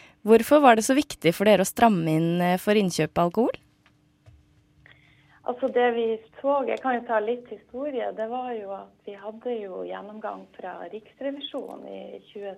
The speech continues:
Speaker 2: sytten, og de hadde jo noen merknader til vår etterlevelse av, eh, regelverket rundt, eh, representasjon og bevertning. Og det, eh, medførte jo at vi hadde jo en gjennomgang internt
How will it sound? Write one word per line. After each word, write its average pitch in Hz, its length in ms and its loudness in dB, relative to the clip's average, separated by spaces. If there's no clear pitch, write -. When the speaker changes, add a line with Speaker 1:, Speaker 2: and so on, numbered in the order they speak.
Speaker 2:
sytten, - 480 -16
og 202 320 -6
de 220 140 -6
hadde 220 400 -6
jo 190 160 -10
noen 185 260 -12
merknader 208 720 -14
til 185 340 -14
vår 185 300 -10
etterlevelse 214 840 -10
av, 196 420 -12
eh, 185 360 -6
regelverket 196 760 -10
rundt, 190 380 -18
eh, 196 260 -8
representasjon 190 960 -18
og - 140 -20
bevertning. - 640 -18
Og 214 120 -12
det, 247 180 0
eh, 202 840 -6
medførte 240 540 -6
jo 190 80 -8
at 185 120 -14
vi 202 200 -6
hadde 202 280 -10
jo 226 180 -2
en 180 120 -10
gjennomgang 202 640 -10
internt 214 500 -10